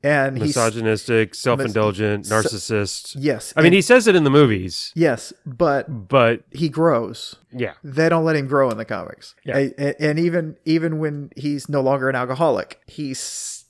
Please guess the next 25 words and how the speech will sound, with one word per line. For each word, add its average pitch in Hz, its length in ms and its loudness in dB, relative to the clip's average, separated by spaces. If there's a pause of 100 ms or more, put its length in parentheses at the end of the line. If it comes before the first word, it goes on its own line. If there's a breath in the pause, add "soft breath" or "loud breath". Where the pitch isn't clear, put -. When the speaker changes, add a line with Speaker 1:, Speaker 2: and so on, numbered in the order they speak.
(140)
Speaker 1:
still 160 240 0
got 135 340 -2 (120)
all 151 580 0
of 120 100 -6
the 123 80 -4
problems 110 800 -6
that 120 140 -6
he 107 100 -6
had. 95 400 -10
Although 139 220 0
the 120 80 0
Speaker 2:
Yeah. 92 40 0
Speaker 1:
best, - 400 -4
the, 135 240 -2
the, 139 200 -8
the 135 180 -8
best 131 240 -2
thing 123 200 -6
that 104 120 -8
came 113 220 -6
out 110 160 -4
of 107 120 -8
the 113 80 -10
movies 107 360 -8
was 107 160 -8